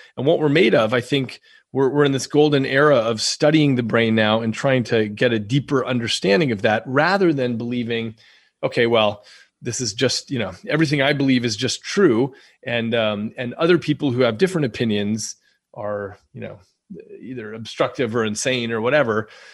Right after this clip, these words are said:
Um, it gives us an opportunity to try to understand why we believe the things we believe.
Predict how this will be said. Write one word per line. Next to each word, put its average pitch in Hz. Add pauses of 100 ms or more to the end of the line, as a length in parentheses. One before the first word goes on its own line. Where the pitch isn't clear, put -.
(240)
Um, 110
it 139
gives 139
us 131
an 147
opportunity 131
to 110
try 123
to 120
understand 110
why 131
we 120
believe 104
the 107
things 107
we 110
believe. 104